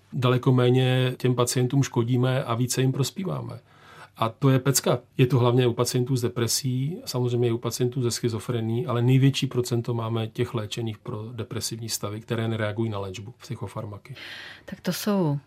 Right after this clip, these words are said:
Speaker 2: euforické momenty, které vám jistě dávají hluboký smysl. Kdy se ve své práci cítíte vyčerpaný, nebo nechci říkat v koncích, ale trošičku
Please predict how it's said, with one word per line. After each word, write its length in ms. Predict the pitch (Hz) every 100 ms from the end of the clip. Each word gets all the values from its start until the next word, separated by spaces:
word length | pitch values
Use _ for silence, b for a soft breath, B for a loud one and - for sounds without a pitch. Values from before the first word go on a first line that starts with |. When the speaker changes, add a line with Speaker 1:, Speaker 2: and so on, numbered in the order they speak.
| _
Speaker 2:
euforické 600 | 180 160 190 180 - - 185
momenty, 400 | 180 180 175 185
které 260 | - 180
vám 180 | 180 180
jistě 240 | 175 -
dávají 340 | 185 180 180 185
hluboký 460 | 180 165 175 202
smysl. 500 | 190 - 175 - 190 190 B B B B _
Kdy 340 | - 170 175 190
se 400 | 190 - 247 240 -
ve 140 | 196
své 260 | 185 185 185
práci 640 | 180 165 165 - 180 175
cítíte 580 | - - 165 175 - 170 - - _ -
vyčerpaný, 720 | 180 - 196 190 180 170 165
nebo 340 | 156 165 165 175 -
nechci 320 | 165 156 180
říkat 320 | 165 - 143
v 100 | -
koncích, 540 | - 262 277 180 160
ale 200 | - 202 196
trošičku 640 | - 233 - 220 - 185 175